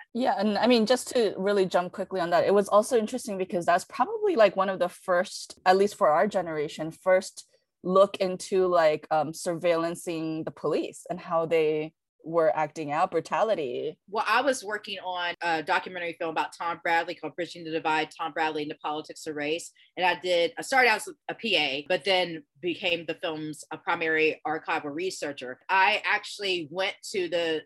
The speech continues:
Speaker 2: the City of Los Angeles archives, which are, like, near downtown. And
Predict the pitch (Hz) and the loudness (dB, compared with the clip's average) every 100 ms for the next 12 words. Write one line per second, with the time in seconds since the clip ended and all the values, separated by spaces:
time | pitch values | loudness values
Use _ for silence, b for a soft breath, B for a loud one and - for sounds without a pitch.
0 | _ 165 - 220 185 185 160 165 160 156 | _ -12 -4 -2 0 0 -2 -6 -8 -8
1 | 151 156 - 180 202 - 123 123 120 - | -6 -6 -2 -2 -2 -4 -4 -4 -6 -10
2 | 143 156 143 143 156 156 151 139 135 - | -6 -4 -4 -4 -2 -2 0 -4 -4 -2
3 | 247 254 123 120 - B B - 185 | 0 0 -2 -6 -14 B B -2 -2